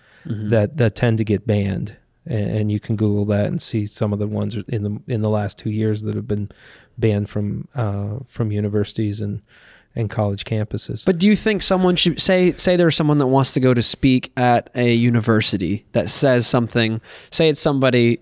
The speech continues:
Speaker 1: um, that would fall under the category of, like, okay, like, take someone who was like Hitler, for instance,
Speaker 2: Mm-hmm.
Speaker 1: and would g-, wants to go to a university to say, to, to explain the reasons why Jewish people are inferior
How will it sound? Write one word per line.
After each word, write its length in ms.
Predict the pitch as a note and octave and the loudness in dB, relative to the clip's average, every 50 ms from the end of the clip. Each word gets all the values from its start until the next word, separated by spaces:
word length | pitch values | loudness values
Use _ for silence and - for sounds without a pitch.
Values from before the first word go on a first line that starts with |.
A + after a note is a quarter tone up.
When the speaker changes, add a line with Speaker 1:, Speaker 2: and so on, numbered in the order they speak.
| _ _ - | _ _ 0
Speaker 1:
um, 460 | A#2+ A2+ A2 G#2+ G2+ G2 G#2 G2+ - - | 0 2 2 2 2 0 -2 -6 -8 -8
that 260 | G#2+ A#2 B2+ A#2 F#2+ | -4 -2 0 2 2
would 160 | A#2 A2+ A2+ | 0 -2 -2
fall 500 | - - A#2 G#2+ G#2+ G#2+ G#2+ G#2 G#2+ - - | -2 -2 0 0 2 0 0 -2 -4 -6 -6
under 580 | - A#2 A2+ A2 G#2+ G#2+ G#2 G2 G2+ G#2 G#2 - _ _ _ | -6 -6 -4 -4 -2 -2 -2 -2 -2 -2 -4 -8 _ _ _
the 60 | - - | -8 -4
category 540 | - A2+ G#2+ G#2 G#2+ G#2 G2+ F#2+ E2+ - | -2 -2 0 0 0 0 0 0 -2 -4
of, 600 | - - G#2 F#2+ F#2 F#2+ G2+ A2 - - - - _ _ _ _ _ - | -6 -6 -4 -4 -4 -6 -6 -8 -12 -14 -18 -20 _ _ _ _ _ -8
like, 180 | B2+ B2 - - | -6 -4 -2 -2
okay, 220 | C#3 - B2+ A2+ | 0 2 2 2
like, 240 | A2+ A2+ A2 - _ - B2+ - - _ - A#2+ C3 | 2 0 -2 -4 _ -18 -18 -18 -18 _ -12 -4 -2
take 180 | - C3 B2 | -2 0 0
someone 280 | - - B2 B2 A#2+ A2 | 2 2 2 2 2 2
who 100 | A2 A#2+ | 4 4
was 180 | A#2 A2+ G#2+ A2+ | 4 4 4 4
like 140 | A2 G#2 | 2 2
Hitler, 320 | - - A#2+ - A2+ A2 G#2+ | 0 -2 -2 0 0 -2 -2
for 160 | - - G#2 | -2 -4 -4
instance, 480 | G#2 G#2+ - - D2+ - - - - - _ - - | -4 -6 -6 -10 -10 -10 -10 -12 -12 -14 _ -8 -6
Speaker 2:
Mm-hmm. 240 | A#2 G2 G2+ G2+ F#2 - | -4 -2 -2 -2 0 2
Speaker 1:
and 100 | C3+ C3 | 4 4
would 160 | C3 A#2+ A#2+ | 4 4 2
g-, 60 | C3+ - - | 0 2 2
wants 400 | C3+ B2 A#2+ A#2+ A#2+ A#2+ - - | 2 4 4 4 2 2 0 0
to 80 | C3 | 2
go 120 | A#2+ B2 A#2 | 2 2 4
to 60 | A#2+ | 4
a 60 | A#2+ | 2
university 580 | A2+ A2+ A2+ A2 G#2 A2+ A2+ A2 - - A2+ A2 | 2 2 2 2 2 2 0 0 -2 -2 -2 -2
to 80 | A2 | 0
say, 460 | G#2 - - A2+ G#2+ G#2 G#2+ A2 - - | 0 0 2 2 2 2 0 -2 -4 -6
to, 140 | - - - | -10 -12 -12
to 280 | _ - - B2 A#2 | _ -4 -2 -2 0
explain 440 | A#2+ A#2 - - C3 C3 C3 C3+ B2+ | 0 -2 -4 0 0 2 2 2 2
the 80 | B2 A#2 | 2 2
reasons 360 | A#2 A#2 A#2+ A2 A#2+ A2 G#2+ | 2 2 2 2 0 -2 0
why 380 | A2 G#2+ G#2+ G#2 G2 G2+ G#2 G#2+ - - - - - _ _ _ _ _ | 0 0 0 0 0 0 -2 -4 -6 -12 -20 -20 -20 _ _ _ _ _
Jewish 240 | - A#2+ A#2 A2 - | 0 2 2 2 2
people 280 | - B2+ A2+ A#2 A2 G2+ | 2 0 2 2 2 2
are 160 | E2+ G#2 G#2+ | 2 0 0
inferior 800 | - A#2+ A#2+ A#2 G#2+ - - - D3 D3+ C#3+ B2 A2 G2+ G2+ | 0 0 -2 -2 -2 -2 0 2 4 4 4 4 4 4 2